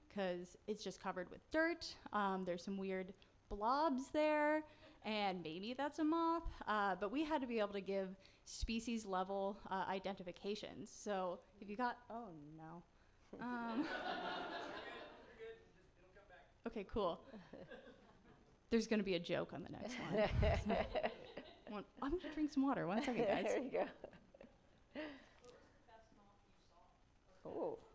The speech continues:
Speaker 1: Best, um, hmm. Mm. Um, there's some clear wing moths that are really, really beautiful. They've got, they have black scales on their,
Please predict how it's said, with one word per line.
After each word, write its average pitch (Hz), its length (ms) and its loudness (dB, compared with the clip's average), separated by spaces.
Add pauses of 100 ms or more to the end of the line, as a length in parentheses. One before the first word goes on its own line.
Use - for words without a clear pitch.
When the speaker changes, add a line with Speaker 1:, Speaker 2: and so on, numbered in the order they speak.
(120)
Speaker 1:
Best, 240 420 -18 (2000)
um, 285 60 -8
hmm. - 1200 -20
Mm. 262 200 -12 (2000)
Um, 196 300 -6 (600)
there's 226 160 0
some 190 140 -2
clear 208 300 4
wing 320 240 12
moths 330 480 8 (720)
that 214 220 0
are 180 260 0 (100)
really, 262 220 2
really 196 240 -2
beautiful. 165 680 -4
They've 196 140 -4
got, 175 240 2 (800)
they 190 220 -2
have 196 160 -4 (180)
black 175 320 0
scales 196 640 -6
on 240 300 -2
their, 240 340 -2